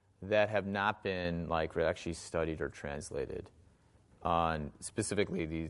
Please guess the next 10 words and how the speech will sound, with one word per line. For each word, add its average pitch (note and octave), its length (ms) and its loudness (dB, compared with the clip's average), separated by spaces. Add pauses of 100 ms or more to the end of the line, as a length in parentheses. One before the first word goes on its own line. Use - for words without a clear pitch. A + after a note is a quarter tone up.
the E2+ 100 2
women E2+ 360 -2
poets D2+ 500 -2
and D#2+ 80 -8
hymn D#2 200 -8
writers B1 500 -8
of G1+ 180 -8
the - 80 -6
Reformation C#2 640 -6
time. - 320 -10